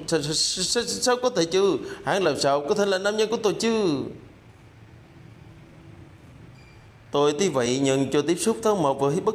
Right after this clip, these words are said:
kỳ một nam nhân nào. À, vậy thì tốt, vậy thì tốt rồi. <laughs> Thì Phiêu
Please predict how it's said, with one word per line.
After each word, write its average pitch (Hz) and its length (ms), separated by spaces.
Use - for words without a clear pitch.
kỳ 170 80
một 135 160
nam 123 200
nhân 127 160
nào. 107 420
À, 143 200
vậy 135 220
thì 127 120
tốt, 147 360
vậy 156 180
thì 165 80
tốt 202 260
rồi. 131 360
<laughs> - 20
Thì 123 160
Phiêu 120 320